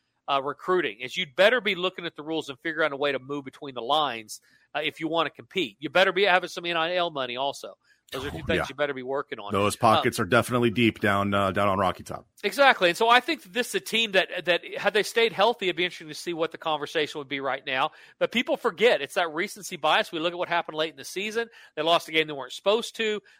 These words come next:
Speaker 1: They played without a, their starting quarterback. But this is a team that I think will improve with their facilities, with their, with their, uh, their, uh, fan base, and with their coaching staff. This team's gonna get better and better, and you're still getting them at, listen to this, thirty to one.
Speaker 2: Hmm.
Speaker 1: I mean, so I don't even have to,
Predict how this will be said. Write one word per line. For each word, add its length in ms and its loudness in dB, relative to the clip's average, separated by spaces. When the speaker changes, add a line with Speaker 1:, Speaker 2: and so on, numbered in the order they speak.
Speaker 1:
They 60 -8
played 240 0
without 240 0
a, 120 -2
their 180 -6
starting 320 -4
quarterback. 480 0
But 140 -8
this 140 -2
is 80 -12
a 40 -10
team 380 -6
that 240 4
I 140 2
think 320 -6
will 140 2
improve 640 -6
with 160 0
their 100 2
facilities, 720 -2
with 240 -6
their, 180 -2
with 220 -6
their, 240 -2
uh, 200 2
their, 240 2
uh, 80 -4
fan 320 -2
base, 320 0
and 100 -8
with 140 -8
their 100 -6
coaching 400 -4
staff. 240 -2
This 160 -10
team's 220 -12
gonna 180 -8
get 180 -10
better 280 2
and 120 -8
better, 360 2
and 140 -4
you're 80 -4
still 240 -4
getting 260 0
them 140 -6
at, 180 -2
listen 400 -8
to 60 -4
this, 160 -6
thirty 220 6
to 80 -4
one. 280 -2
Speaker 2:
Hmm. 200 4
Speaker 1:
I 60 -12
mean, 100 -4
so 120 -2
I 120 6
don't 80 0
even 120 -4
have 140 2
to, 180 -6